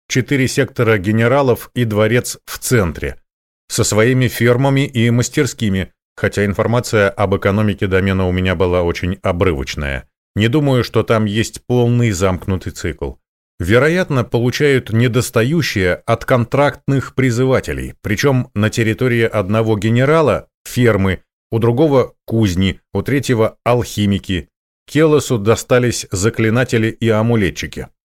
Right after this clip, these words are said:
Вроде бы такая система должна была заставить генералов взаимодействовать в поддержании и развитии хозяйства. Но я не уверен. Я установил точку входа неподалеку от дворца генерала.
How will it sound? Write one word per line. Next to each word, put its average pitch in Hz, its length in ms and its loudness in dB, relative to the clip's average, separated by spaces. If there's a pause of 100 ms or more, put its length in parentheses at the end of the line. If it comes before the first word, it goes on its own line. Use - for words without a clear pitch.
(140)
Вроде 131 320 2
бы 127 100 2
такая 123 400 0
система 120 400 -2
должна 113 380 0
была 113 180 2
заставить 110 520 0
генералов 113 580 2 (320)
взаимодействовать 101 1160 0
в - 140 -16
поддержании 101 760 2
и 113 60 6
развитии 120 480 0
хозяйства. 143 640 -2 (640)
Но 107 400 -2 (320)
я 85 220 -2
не 113 120 0
уверен. 92 540 -2 (920)
Я 110 260 2
установил 139 580 0
точку 135 340 -2
входа 123 300 -2
неподалеку 120 760 0
от 104 180 -2
дворца 107 420 0
генерала. 101 580 -2